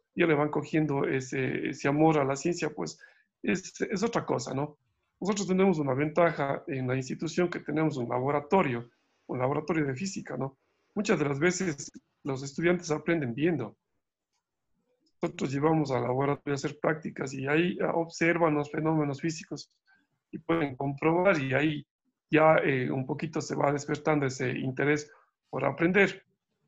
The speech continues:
Claro que no todo es homogéneo, ¿no? Hay mu-, hay muchos estudiantes a los cuales se les complica, eh, aprender algunas cosas, pero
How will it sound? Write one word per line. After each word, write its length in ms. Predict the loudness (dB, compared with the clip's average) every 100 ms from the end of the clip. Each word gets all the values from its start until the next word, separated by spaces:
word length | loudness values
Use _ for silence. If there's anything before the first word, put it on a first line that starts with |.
| _ _ _
Claro 300 | 2 4 4
que 320 | 0 -4 -4 _ _ _ _ _ _ 2
no 320 | 6 8 8
todo 500 | 6 8 8 6 6
es 220 | 4 4
homogéneo, 580 | 2 2 2 4 4 2
¿no? 240 | 2 4
Hay 120 | 2 2
mu-, 180 | 2
hay 100 | 2
muchos 320 | 0 -4 -4 -4
estudiantes 640 | -4 -4 0 0 -2 -6
a 60 | -6
los 160 | -8
cuales 420 | -8 -2 -2 -2 -14 _ _ _ _
se 240 | _ -4
les 140 | -4 2
complica, 600 | 2 4 2 4 2 2 -2
eh, 100 | -2
aprender 480 | -2 0 0 2 0
algunas 360 | 0 0 -2 -2
cosas, 320 | -6 -6 -2
pero 440 | 2 4 2 0